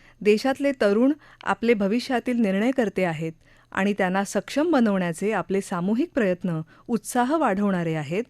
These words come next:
असं डॉक्टर मांडवीय यांनी सांगितलं. श्रोते हो, खास युवा पिढीसाठी असलेल्या राष्ट्रीय सेवा योजनेसारख्या महाविद्यालयीन योजनांमधून अधिकाधिक युवक राष्ट्र उभारणीमध्ये सहभागी होत आहेत.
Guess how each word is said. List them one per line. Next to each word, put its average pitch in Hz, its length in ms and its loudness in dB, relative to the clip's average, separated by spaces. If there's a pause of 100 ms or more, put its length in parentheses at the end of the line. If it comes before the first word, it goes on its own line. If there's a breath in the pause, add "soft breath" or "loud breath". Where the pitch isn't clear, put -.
(240 soft breath)
असं 196 240 0
डॉक्टर 185 300 0
मांडवीय 170 400 -2
यांनी 226 260 0
सांगितलं. 151 480 -10 (580)
श्रोते 254 300 6
हो, 277 180 2 (340 soft breath)
खास 294 340 2
युवा 254 180 4
पिढीसाठी 240 680 -2
असलेल्या 220 560 -2
राष्ट्रीय 214 440 -2
सेवा 220 280 0
योजनेसारख्या 202 760 -2
महाविद्यालयीन 233 760 0
योजनांमधून 180 800 -2 (360 soft breath)
अधिकाधिक 262 680 0
युवक 208 320 0
राष्ट्र 254 340 -2
उभारणीमध्ये 202 640 0
सहभागी 185 480 -4
होत 160 220 -6
आहेत. 147 220 -10